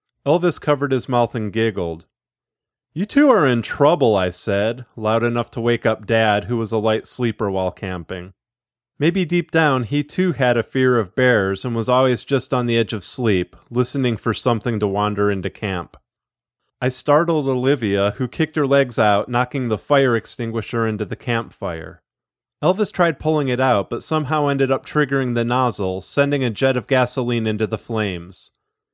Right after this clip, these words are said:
In an instant, the fire grew to several times its original size, burning the tall grass around them and heading for the trees. "You two are in big trouble." "Dad!" I yelled.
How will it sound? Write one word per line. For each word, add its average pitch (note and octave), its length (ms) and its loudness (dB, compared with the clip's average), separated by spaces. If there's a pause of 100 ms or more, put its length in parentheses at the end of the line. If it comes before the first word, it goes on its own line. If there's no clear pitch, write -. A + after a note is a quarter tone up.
(300)
In D3+ 100 0
an D3 140 0
instant, A2 600 -2
the B2 60 -6
fire D3+ 300 2
grew D3 220 2
to C3 80 -4
several D3+ 340 0
times D#3 400 -4
its B2+ 160 -10
original B2+ 480 -4
size, F2+ 720 -2 (140)
burning C#3+ 280 2
the B2+ 100 -2
tall D3 280 2
grass C#3 360 0
around B2 360 0
them G2 200 -4
and G2+ 120 -6
heading B2+ 280 -4
for A2+ 160 -4
the G2 120 -4
trees. F2+ 720 -8 (680)
"You C#3 120 -8
two G#3 240 2
are C#3+ 180 4
in A2 220 -4
big D#3 280 2
trouble." F#2 640 -4
"Dad!" G#3+ 800 4
I B2+ 120 0
yelled. A#2+ 540 0